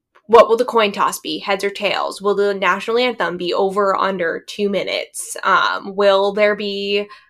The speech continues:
I don't know, a touchdown in the first quarter? Will a quarterback win M V P?" Like, it's a bunch of, like, little questions like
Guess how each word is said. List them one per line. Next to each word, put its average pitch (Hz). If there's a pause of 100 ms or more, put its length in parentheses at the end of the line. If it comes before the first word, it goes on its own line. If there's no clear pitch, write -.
(680)
I 208
don't 202
know, 73
a 208
touchdown 214
in 202
the 202
first 196
quarter? 123
Will 196
a 196 (380)
quarterback 214
win 202
M 190
V 185
P?" -
Like, 196
it's 202
a 202
bunch 214
of, 226
like, 208
little 180
questions 180
like 165